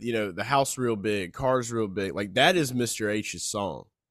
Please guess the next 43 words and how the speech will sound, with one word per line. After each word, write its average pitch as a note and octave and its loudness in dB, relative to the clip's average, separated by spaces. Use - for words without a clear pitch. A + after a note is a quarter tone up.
Like, G#2+ -2
it A2+ 0
really B2+ 4
is G#2+ 2
when G2 -4
you F#2+ -4
think G2 -4
about F2 -4
it. D#2+ -6
You D3+ -4
can F3 -4
just C3+ -6
look B2 -4
at - -12
that C3+ 2
guy C#3+ 4
and A2 0
you G#2 -2
hear A2 -2
that. C2+ -8
Like, G2+ -6
I A#2 2
could B2+ -8
go C3 2
find B2 0
as G#2 -4
many A#2 0
video G#2 -2
clips G2 -6
about F#2 -2
Rick G2+ -4
Hendrick F#2+ -6
and G2+ -2
probably A2+ 2
make G#2 0
a, G2 0
a G2+ -2
music G#2 -2
video F2+ -4
out F#2 0
of F2+ -4
that F2+ -4
song. E2+ -6